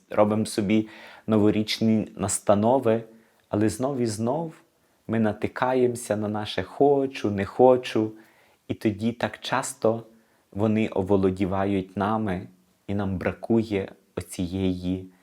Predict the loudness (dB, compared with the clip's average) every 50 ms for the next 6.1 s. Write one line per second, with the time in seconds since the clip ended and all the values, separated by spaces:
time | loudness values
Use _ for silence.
0 | _ _ _ -14 -8 -4 -2 -2 0 -2 -2 -2 -2 -4 -6 -6 -8 -8 -8 -6
1 | -4 -4 -2 -2 -4 -6 -8 -10 -14 _ _ _ _ _ _ _ _ _ _ _
2 | _ _ -6 -4 -4 -4 -4 -4 -6 -8 -10 -12 _ _ -16 -12 -8 -4 -2 0
3 | 2 2 2 0 0 0 -2 -2 -4 -6 -10 -18 _ _ _ _ _ _ _ _
4 | _ _ _ _ -4 -4 -2 -2 -2 -2 -2 -2 0 2 2 2 2 2 -2 -6
5 | -8 -6 -6 -4 -4 -4 -4 -4 -4 -6 -6 -6 -8 -10 -10 -12 -12 -14 -16 -20
6 | -20 -20